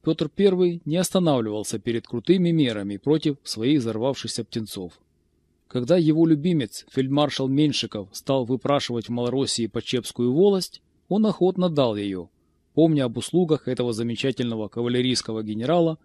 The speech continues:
в войне со шведами. Но когда тот же фаворит на радостях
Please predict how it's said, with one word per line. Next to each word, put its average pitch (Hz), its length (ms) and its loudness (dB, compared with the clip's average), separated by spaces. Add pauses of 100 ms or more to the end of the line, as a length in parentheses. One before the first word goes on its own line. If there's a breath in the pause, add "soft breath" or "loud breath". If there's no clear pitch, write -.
(200)
в 104 120 -10
войне 110 320 -2
со - 140 -4
шведами. 95 580 -4 (1000)
Но 113 140 -4
когда 127 340 4
тот 151 300 4
же 127 120 -2
фаворит 139 540 2 (140)
на 123 160 -2
радостях 139 580 0